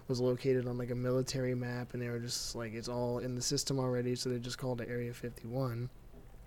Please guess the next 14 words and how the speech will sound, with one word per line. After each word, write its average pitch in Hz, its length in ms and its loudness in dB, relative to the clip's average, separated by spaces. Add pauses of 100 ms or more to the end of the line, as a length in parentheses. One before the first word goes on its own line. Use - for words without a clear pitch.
(960)
And 139 300 4
it 143 80 6
was 139 180 6
built 165 300 6
in 135 100 4
the 135 80 6
nineteen 135 460 4
fifties, 131 480 0
right 131 460 0
when 135 380 2
U 127 140 0
F 127 200 -2
O 143 140 4
sightings 123 840 -2